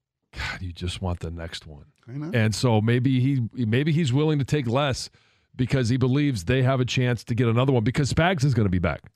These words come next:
Speaker 2: Yeah,
Speaker 1: Spagnuolo.
Speaker 2: I know. All right, John, I'll give you a choice here. Do you want, uh,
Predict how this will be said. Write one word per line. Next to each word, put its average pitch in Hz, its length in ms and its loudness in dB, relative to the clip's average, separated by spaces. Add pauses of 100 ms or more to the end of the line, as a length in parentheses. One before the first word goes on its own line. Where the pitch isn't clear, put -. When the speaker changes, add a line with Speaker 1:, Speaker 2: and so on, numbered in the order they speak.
(100)
Speaker 2:
Yeah, 120 120 -4
Speaker 1:
Spagnuolo. 120 300 2 (160)
Speaker 2:
I 117 120 -8
know. 120 220 -6 (340)
All 160 120 4
right, 143 140 6
John, 160 220 4
I'll 156 60 4
give 160 160 4
you 151 60 6
a 139 40 2
choice 135 360 2
here. 117 120 -2
Do 107 80 -4
you 123 60 -2
want, 135 320 0
uh, 120 200 4